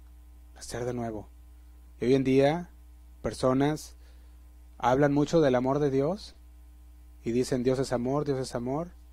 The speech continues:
y se olvidan también del Dios justo.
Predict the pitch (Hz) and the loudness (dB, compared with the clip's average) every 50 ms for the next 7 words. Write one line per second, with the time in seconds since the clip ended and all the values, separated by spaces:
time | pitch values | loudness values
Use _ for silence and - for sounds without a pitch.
0 | - - - - - - - - 123 107 - 117 110 107 117 117 131 139 135 - | -20 -20 -20 -20 -20 -20 -14 -12 -10 -6 -4 -4 -4 -2 -4 -4 -4 -4 -4 -4
1 | 123 117 117 123 135 156 170 - - - - - - - - - - - - - | -6 -6 -6 -6 -8 -8 -10 -14 -18 -20 -20 -20 -20 -20 -20 -20 -20 -18 -12 -8
2 | 117 113 110 117 120 127 143 143 - - - - - - - - - - - - | -6 -4 -2 -2 0 0 -2 -2 -6 -10 -18 -20 -20 -20 -20 -20 -20 -20 -20 -18
3 | - - 143 131 - - - 120 98 - | -10 -4 -4 -4 -4 -6 -12 -12 -12 -12